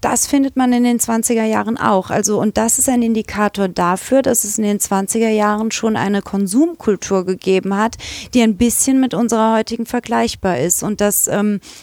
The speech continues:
es auch Werbung für Konsumprodukte gegeben hat, ähm, die, ähm, schon ein bisschen mit dem vergleichbar ist, was wir heute kennen. Das heißt also, wir haben in den zwanziger Jahren eine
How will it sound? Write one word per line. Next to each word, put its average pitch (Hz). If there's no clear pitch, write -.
es 214
auch 202
Werbung 233
für 226
Konsumprodukte 214
gegeben 202
hat, 196
ähm, 196
die, 220
ähm, 196
schon 220
ein 196
bisschen 170
mit 208
dem 202
vergleichbar 190
ist, 180
was 185
wir 185
heute 185
kennen. 170
Das 214
heißt 220
also, 214
wir 214
haben 208
in 208
den 202
zwanziger 226
Jahren 226
eine 202